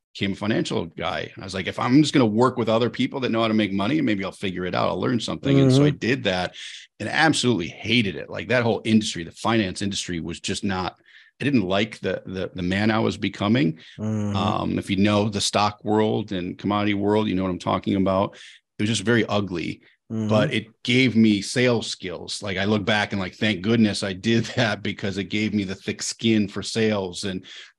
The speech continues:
Speaker 1: you know, uh, so forth.
Speaker 2: Right.
Speaker 1: So at that point, I was, like, schlepping and, and I was making good money, but I was like, "If I'm gonna work this hard, I might as well work for myself." And that's how I kinda got into the entrepreneur. 'Cause remember, I was, like, fighting against it because I didn't want the restaurant business, and I
Speaker 2: Mm-hmm.
Speaker 1: associated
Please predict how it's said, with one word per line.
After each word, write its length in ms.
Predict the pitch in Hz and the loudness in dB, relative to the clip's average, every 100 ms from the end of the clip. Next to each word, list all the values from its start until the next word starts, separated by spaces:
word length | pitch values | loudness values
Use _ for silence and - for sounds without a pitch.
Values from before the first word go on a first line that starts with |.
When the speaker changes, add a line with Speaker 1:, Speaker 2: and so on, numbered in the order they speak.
| _ - | _ -6
Speaker 1:
you 100 | 98 | -4
know, 260 | 92 98 | -4 -4
uh, 600 | - - 92 95 90 - | -4 -2 -2 -2 -4 -8
so 180 | - 110 | -2 0
forth. 280 | 110 104 95 | 2 2 2
Speaker 2:
Right. 60 | - | 2
Speaker 1:
So 140 | 107 | 2
at 200 | 113 107 104 | 2 0 2
that 200 | 131 151 | 2 2
point, 260 | 117 107 | 0 0
I 120 | 101 | 0
was, 160 | 101 90 | -4 -6
like, 240 | 92 95 | -6 -4
schlepping 640 | - - 107 117 113 113 107 | -2 -2 2 0 2 2 2
and, 140 | 98 | 0
and 120 | 117 143 | 0 2
I 40 | |
was 120 | 165 | 4
making 220 | 165 151 | 4 4
good 180 | 120 117 | 4 2
money, 320 | 113 135 127 | 4 2 2
but 280 | 107 98 101 | 0 0 -2
I 40 | - - - - | -2 -14 -20 -8
was 80 | 113 | -4
like, 80 | |
"If 80 | 123 | 2
I'm 80 | 196 | 4
gonna 120 | 208 | 6
work 180 | 127 117 | 6 6
this 140 | 107 | 4
hard, 180 | 101 98 | 2 0
I 20 | |
might 120 | 92 90 | -2 -6
as 80 | |
well 100 | 85 | -6
work 140 | 82 80 | -8 -8
for 100 | 80 | -8
myself." 500 | 85 - - - - | -8 -8 -10 -12 -6
And 100 | 104 | 0
that's 220 | 123 - | 0 0
how 300 | - 107 107 | -4 -2 0
I 160 | 104 104 | -2 -4
kinda 300 | - 110 98 | -4 -4 -2
got 220 | 101 101 | -2 -2
into 360 | 104 107 117 | -2 -2 -2
the 160 | 98 98 | -2 -4
entrepreneur. 640 | 98 101 95 101 104 113 104 | -6 -8 -8 -4 -2 -2 -2
'Cause 140 | 98 | 0
remember, 260 | 120 208 131 | 2 4 4
I 100 | 156 | 4
was, 140 | 143 | 4
like, 140 | 101 | 0
fighting 460 | - - 151 151 110 | 0 4 6 6 4
against 500 | 95 90 123 107 - | 2 2 4 4 0
it 160 | 85 - | -6 -8
because 180 | - | -6
I 80 | 104 | 0
didn't 140 | 160 151 | 2 4
want 200 | 135 113 | 2 2
the 60 | |
restaurant 440 | 104 117 - 127 120 | -2 -2 2 2 2
business, 320 | 123 131 123 | 2 0 -2
and 100 | 104 | 0
I 100 | 120 | 2
Speaker 2:
Mm-hmm. 100 | 147 | 4
Speaker 1:
associated 600 | 156 156 156 107 101 | 6 6 4 2 2